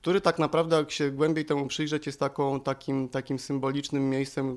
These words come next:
który, m, mówiąc kolokwialnie, klepnęli sobie, e, systemowi liberałowie.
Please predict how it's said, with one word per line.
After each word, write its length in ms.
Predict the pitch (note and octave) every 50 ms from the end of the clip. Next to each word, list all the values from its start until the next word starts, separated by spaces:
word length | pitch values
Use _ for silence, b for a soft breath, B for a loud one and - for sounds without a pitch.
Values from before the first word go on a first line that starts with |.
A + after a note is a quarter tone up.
| - -
który, 300 | _ - - C3+ C3 C3+
m, 600 | C3 B2+ - - - - B2 A#2+ A#2 A#2+ A#2+ -
mówiąc 380 | A#2+ B2 C3 C3+ C3 C3+ B2 A#2+
kolokwialnie, 580 | - C3+ B2+ B2 B2 - C3+ C3+ C#3 C3+ B2+ B2
klepnęli 480 | - C#3 B2+ - - C3+ C3+ C3+ B2+
sobie, 320 | B2+ - C3+ B2 C3 B2+ B2+ B2+ B2+ - - A#2 A#2+ A#2+ A#2+
e, 40 |
systemowi 520 | A#2 - C#3+ - - C#3 C3 C#3 B2+ B2+ C3
liberałowie. 640 | C3 C3+ B2+ C3 B2+ B2+ B2+ B2 A2+ G#2+ - -